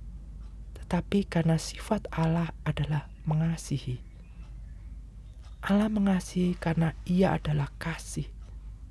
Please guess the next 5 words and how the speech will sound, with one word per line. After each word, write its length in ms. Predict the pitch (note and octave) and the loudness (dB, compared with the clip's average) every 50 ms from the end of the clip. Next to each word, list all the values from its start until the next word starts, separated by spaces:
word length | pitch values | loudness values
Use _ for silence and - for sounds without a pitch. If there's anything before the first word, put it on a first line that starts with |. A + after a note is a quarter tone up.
| - - - - - - - - - - - - - - - - - - - - - - - - - - - - - - - - - - - - - - - - - - - - - - - | -12 -12 -12 -10 -10 -10 -12 -10 -10 -12 -12 -12 -12 -12 -12 -12 -12 -12 -12 -12 -12 -12 -12 -12 -12 -12 -12 -12 -12 -12 -12 -14 -14 -14 -14 -14 -14 -12 -12 -12 -12 -12 -12 -12 -12 -4 -2
Marilah 320 | D3+ D3 D3+ D3 - D#3 D#3 | 0 0 2 2 2 2 2
kita 240 | - - - D3+ - | 2 2 0 0 0
bersyukur 640 | - - - - E3 D#3+ - - - - F#3 F#3 - - | 0 -2 0 0 -2 -2 -2 -4 -2 0 0 0 0 -2
kepada 240 | - D3+ D3 - D3 | -4 -4 -2 -2 -4
Allah 480 | D3 C#3+ D3+ D#3+ F3+ F#3 F#3 - - | -4 -2 -2 -2 -4 -6 -8 -10 -10